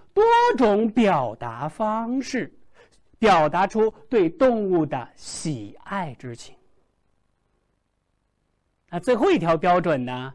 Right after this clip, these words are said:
也是我们每次习作都要达到的要求啊，就是书写认真，错别字少，病句不多，有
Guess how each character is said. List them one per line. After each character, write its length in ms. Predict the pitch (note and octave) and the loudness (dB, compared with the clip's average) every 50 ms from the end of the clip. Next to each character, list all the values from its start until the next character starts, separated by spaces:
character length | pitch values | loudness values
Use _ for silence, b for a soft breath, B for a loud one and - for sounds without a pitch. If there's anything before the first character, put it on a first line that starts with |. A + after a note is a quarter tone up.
| b b b b | b b b b
也 100 | C#3+ C3+ | -12 -8
是 120 | - F#3+ | -6 -4
我 140 | E3+ D3+ C#3+ | -2 -2 -2
们 300 | C#3 D3+ D3 D3 E3+ - - | -2 -4 -6 -8 -10 -12 -14
每 480 | - E3 D#3 C#3+ C3 A2+ G2+ G#2+ A#2+ - - _ _ _ | -8 -4 -4 -2 -4 -4 -8 -12 -20 -20 -20 _ _ _
次 280 | - - E4+ A#3 F3 | -6 -2 -2 -2 -2
习 200 | - - B2+ B2 | -2 -6 -12 -12
作 220 | C3+ - D3+ C3 A#2+ | -10 -8 -8 -8 -8
都 260 | - - D3+ C#3+ C#3+ | -8 -8 -6 -4 -4
要 300 | D3 C#3 B2+ A#2+ A2+ A#2 | -4 -4 -6 -8 -12 -14
达 240 | - A2+ G#2 A#2 C3 | -14 -14 -14 -12 -12
到 100 | C3+ A#2+ | -12 -12
的 80 | B2 | -12
要 220 | B2+ C#3+ C#3+ D#3 D3 | -12 -10 -8 -8 -10
求 260 | - - B2 G#2+ - _ _ _ _ | -10 -14 -18 -20 -20 _ _ _ _
啊， 180 | - B2 G#2+ - - | -20 -20 -20 -18 -18
就 100 | - C3 | -18 -18
是 140 | - - | -18 -18
书 260 | A2 - - G#3 G#3+ A#3 | -20 -10 -6 -4 -4 -4
写 200 | - - C#3+ - | -4 -4 -4 -2
认 200 | - F3 D#3 D#3 | -2 -2 -2 -2
真， 240 | G#3 G#3 G3+ G#3 - - b b b b | -2 -4 -4 -4 -8 -12 b b b b
错 220 | b - - B3 F#3+ | b -8 -4 -4 -2
别 160 | F3 F3+ F#3 | -2 -4 -6
字 160 | - B3+ G#3+ | -6 -6 -8
少， 340 | D#3 - D3 - G#2 B2 - _ _ _ _ _ _ _ | -8 -8 -12 -16 -16 -18 -20 _ _ _ _ _ _ _
病 240 | D#4 C#4 G#3+ F3 D3 | -2 -2 -2 -2 -4
句 160 | - F3 D#3 | -6 -10 -10
不 160 | C#3 D#3 C#3+ | -10 -10 -8
多， 360 | - G3 G3+ G3 G#3+ G#3+ G#3 b b b b b b | -4 -2 -2 0 -2 -2 -6 b b b b b b
有 300 | - D3+ C#3 A#2+ A2 A2+ | -2 0 0 -2 -4 -8